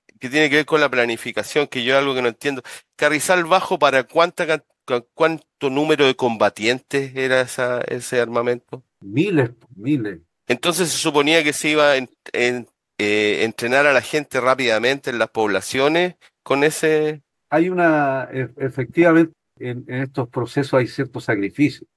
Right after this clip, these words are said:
Speaker 2: pero si uno ve, por ejemplo, las revoluciones, generalmente se aprende sobre la marcha.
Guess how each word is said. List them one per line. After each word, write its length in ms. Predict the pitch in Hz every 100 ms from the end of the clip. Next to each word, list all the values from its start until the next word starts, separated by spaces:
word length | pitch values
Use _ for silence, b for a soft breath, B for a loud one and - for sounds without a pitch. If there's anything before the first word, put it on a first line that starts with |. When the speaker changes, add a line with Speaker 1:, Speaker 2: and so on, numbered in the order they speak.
| _
Speaker 2:
pero 1040 | 123 120 117 113 113 110 107 101 98 90 - -
si 240 | - -
uno 260 | 123 156 147
ve, 1000 | 135 156 160 151 147 135 123 120 117 107 104 107 107 104 - -
por 120 | 110
ejemplo, 320 | 107 135 -
las 140 | 127 110
revoluciones, 840 | 113 104 107 - 147 160 160 139
generalmente 800 | - 113 113 131 131 131 143 131
se 160 | 113 110
aprende 340 | 107 131 123
sobre 320 | - 120 117 104
la 120 | 87
marcha. 360 | 110 180 -